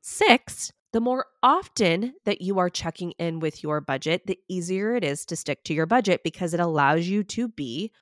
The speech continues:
proactive and future focused with your budget. So many people budget in a way that is past focused, that is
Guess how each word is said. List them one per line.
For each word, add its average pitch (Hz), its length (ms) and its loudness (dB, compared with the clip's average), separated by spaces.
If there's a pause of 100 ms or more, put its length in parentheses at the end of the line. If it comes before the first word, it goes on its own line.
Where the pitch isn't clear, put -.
(160)
proactive 175 1300 0 (280)
and 190 200 0
future 160 480 -4
focused 156 680 -6
with 156 380 -2
your 151 440 -2 (100)
budget. - 520 -8 (240)
So - 200 0
many 311 180 0
people 214 300 -6
budget 165 340 -2
in 170 100 -4
a 160 60 -2
way 156 400 -8 (380)
that 185 100 -2
is 175 220 -2
past - 720 4
focused, - 800 -10 (260)
that 185 160 8
is 175 260 2